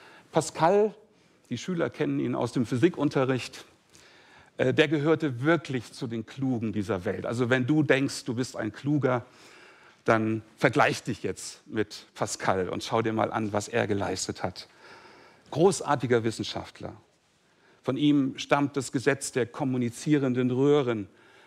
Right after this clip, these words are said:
Er hat die Wahrscheinlichkeitsrechnung weiterentwickelt. Er hat eine der ersten Rechenmaschinen der Welt erfunden, im Alter von neunzehn Jahren.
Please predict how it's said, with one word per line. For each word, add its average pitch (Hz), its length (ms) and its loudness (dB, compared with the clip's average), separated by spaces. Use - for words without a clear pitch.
Er 120 140 0
hat 143 180 2
die 139 140 0
Wahrscheinlichkeitsrechnung 131 1300 -2
weiterentwickelt. 120 800 -2
Er 127 200 -2
hat 170 200 0
eine 170 220 4
der 151 160 0
ersten 196 400 -2
Rechenmaschinen 160 840 0
der 123 180 0
Welt 226 260 2
erfunden, 110 560 -6
im 131 180 2
Alter 170 320 0
von 143 180 -2
neunzehn 156 420 -2
Jahren. 139 380 -2